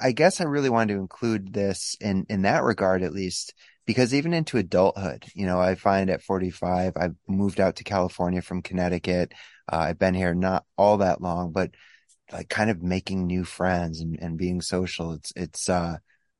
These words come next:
it's interesting. I'll say it's interesting, but, um, it's also forced me out of my comfort zone. And I remember, you know, like, like a lesson, like, from it, you know, these,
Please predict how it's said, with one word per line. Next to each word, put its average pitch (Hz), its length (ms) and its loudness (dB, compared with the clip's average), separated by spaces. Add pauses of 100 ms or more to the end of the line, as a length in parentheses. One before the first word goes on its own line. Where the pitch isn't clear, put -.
(840)
it's 107 160 -2
interesting. 107 600 -2 (220)
I'll 101 120 4
say 107 160 2
it's 92 140 0
interesting, 92 500 -2 (340)
but, 127 140 8
um, 117 240 8
it's 120 180 0
also 123 280 6
forced 123 320 0
me 117 80 0
out 117 60 0
of 117 40 -4
my 120 120 -2
comfort 123 400 -2
zone. 85 280 -4
And 101 100 0
I 110 80 6
remember, 127 540 2
you 123 200 -4
know, 123 200 0
like, 120 240 2 (460)
like 113 220 6
a 107 40 8
lesson, 120 460 4
like, 117 220 0
from 117 380 2
it, 143 360 0
you 98 160 -2
know, 107 160 0
these, 113 400 -6